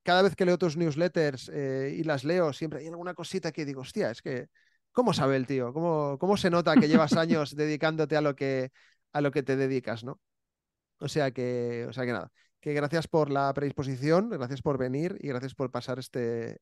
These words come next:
Speaker 1: este ratito con nosotros.
Speaker 2: Ha sido un placer, Jaume, de verdad. Me, me ha encantado, se me ha hecho cortísimo. Eh,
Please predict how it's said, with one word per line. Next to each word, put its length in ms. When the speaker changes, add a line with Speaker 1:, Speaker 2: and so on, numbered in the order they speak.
Speaker 1:
este 220
ratito 300
con 120
nosotros. 460
Speaker 2:
Ha 100
sido 140
un 60
placer, 220
Jaume, 220
de 80
verdad. 440
Me, 220
me 120
ha 40
encantado, 540
se 120
me 80
ha 20
hecho 160
cortísimo. 800
Eh, 840